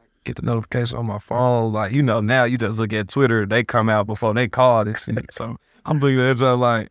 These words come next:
"We going to O K C." And then I was like, "Man, we going to O K C. Man, we gonna play." You know what? We ain't worried about that. We just got drafted. Let go. Put my hat on. Uh,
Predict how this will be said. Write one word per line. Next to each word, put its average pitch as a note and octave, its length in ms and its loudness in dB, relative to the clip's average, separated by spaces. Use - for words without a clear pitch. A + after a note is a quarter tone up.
"We - 100 -6
going C3+ 260 0
to - 120 -2
O F3+ 100 0
K A#4+ 220 -8
C." C4+ 460 0
And C3+ 80 -4
then C#3+ 100 2
I C#3 100 4
was B2+ 120 2
like, A2 520 -2
"Man, C3 160 -2
we A#2+ 80 -8
going A#2 240 0
to A2+ 120 -4
O D2 100 -4
K - 220 -8
C. - 460 -4
Man, A2 200 -4
we B2+ 120 0
gonna C3+ 240 0
play." - 440 -4
You B2 80 -2
know B2+ 140 4
what? C#3 280 0
We D3 140 2
ain't A#2 80 0
worried A#2 160 0
about A#2 260 2
that. C3+ 220 0
We F#3 100 -2
just C#3 160 2
got C3 180 2
drafted. D#3 240 0
Let D3 140 0
go. D#3 160 4
Put - 180 -10
my C#3+ 100 -2
hat D#3+ 200 2
on. E3 240 0
Uh, F#3 220 -2